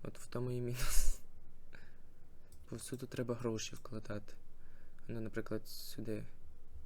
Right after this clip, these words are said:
Сюди тре. Сюди не тре, але ми мінус олігархи буде.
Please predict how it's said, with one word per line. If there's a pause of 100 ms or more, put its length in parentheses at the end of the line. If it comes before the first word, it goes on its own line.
(480)
Сюди
тре. (960)
Сюди
не
тре,
але
ми (420)
мінус (260)
олігархи
буде.